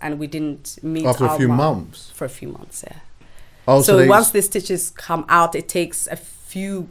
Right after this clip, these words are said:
Speaker 1: like, a good six, three to six months to heal
Speaker 2: So just, just
Speaker 1: fully.
Speaker 2: for clarity then, so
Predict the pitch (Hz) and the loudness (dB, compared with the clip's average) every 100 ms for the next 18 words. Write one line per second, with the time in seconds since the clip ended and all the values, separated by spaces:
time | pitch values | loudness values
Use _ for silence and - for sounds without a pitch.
0 | - 226 285 226 - 320 294 185 - - | -6 -6 -6 -10 -6 -4 -4 -6 -16 -16
1 | - - - - - - - - - - | -10 -8 -8 -8 -12 -10 -10 -12 -18 -20
2 | _ - - - _ - 277 311 226 - | _ -20 -20 -20 _ -4 -4 -4 -4 -6
3 | - 339 208 - 185 190 156 120 - - | -6 -4 -4 -6 -8 -6 -6 -8 -16 -12
4 | - 127 139 135 151 - 143 123 - - | -2 -2 -2 0 0 0 -2 -4 -8 -4
5 | 139 135 113 90 87 87 95 101 98 | 2 4 2 -2 -6 -8 -6 -4 -4